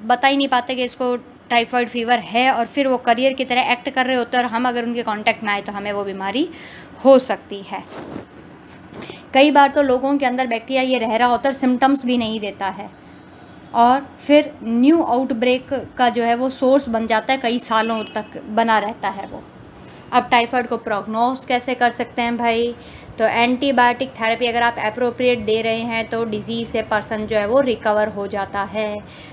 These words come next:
थर्टी परसेंट लोग जो है, जो थेरेपी नहीं ले रहे होते, वो तो मर भी जाते हैं। यूनाइटेड स्टेट में तो लगभग तीन सौ चार सौ केसेस ऐसे होते हैं, जिनमें से एक से दो लोगों की तो हर साल मौत होती ही है टाइफाइड फीवर से।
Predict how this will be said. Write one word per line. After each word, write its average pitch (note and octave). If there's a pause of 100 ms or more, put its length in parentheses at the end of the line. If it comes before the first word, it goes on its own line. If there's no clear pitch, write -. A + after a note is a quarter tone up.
(180)
थर्टी A#3
परसेंट C4+
लोग A#3+
जो B3
है, A#3+
जो A#3
थेरेपी A3+
नहीं G#3+
ले B3
रहे B3
होते, A#3+
वो A3+
तो A#3
मर G#3+
भी G#3+
जाते G#3
हैं। G#3+ (380)
यूनाइटेड A#3+
स्टेट A#3+
में B3
तो A#3+
लगभग A#3
तीन B3+
सौ B3+
चार A#3+
सौ B3
केसेस A3+
ऐसे A3
होते G#3+
हैं, G3+ (280)
जिनमें A#3+
से C4
एक B3+
से B3
दो A3+
लोगों A#3
की A#3
तो A#3+
हर A3+
साल A#3
मौत G#3+
होती A3
ही A#3
है G#3
टाइफाइड G3+
फीवर G3
से। -